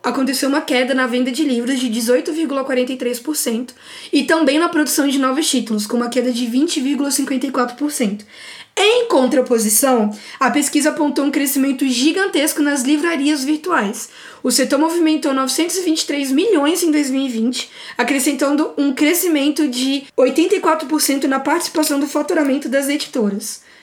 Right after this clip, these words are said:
Dito isso, com esses dados do mercado editorial e o crescimento de livrarias virtuais, eu quero saber o seguinte: qual que é o futuro da literatura? Quais são as novas mídias de leitura? Será que a gente vai abandonar o livro impresso?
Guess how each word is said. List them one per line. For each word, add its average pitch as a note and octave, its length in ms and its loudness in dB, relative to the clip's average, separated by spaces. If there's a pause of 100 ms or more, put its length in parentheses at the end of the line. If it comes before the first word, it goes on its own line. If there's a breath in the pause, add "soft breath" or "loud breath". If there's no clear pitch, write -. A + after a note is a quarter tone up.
(100)
Dito F4+ 320 2
isso, D4+ 300 2
com C4+ 160 -2
esses C#4 300 0
dados A#3+ 340 2
do A#3 100 -2
mercado A#3+ 360 -2
editorial A#3 680 0
e A3+ 280 -4 (260 loud breath)
o A3+ 80 -2
crescimento A#3+ 540 0
de A3 480 0 (260 loud breath)
livrarias B3+ 460 4
virtuais, C4 400 0
eu C#4 40 0
quero C#4+ 200 0
saber C#4 180 0
o D#4 80 2
seguinte: C4 680 0 (440 loud breath)
qual E4 220 4
que G4+ 240 2
é C#4 320 2
o C#4 80 0
futuro F4 440 0
da D4 120 0
literatura? D#4 680 -2 (300 loud breath)
Quais D4+ 220 0
são D#4+ 120 2
as D4 120 0
novas C#4+ 360 2
mídias C#4 380 2
de C#4+ 60 0
leitura? C4 640 0
Será C4 260 0
que D4+ 80 -2
a C4 40 2
gente C#4+ 200 0
vai C4 140 0
abandonar C4+ 420 2
o C4+ 60 2
livro C4+ 180 -2
impresso? B3+ 760 0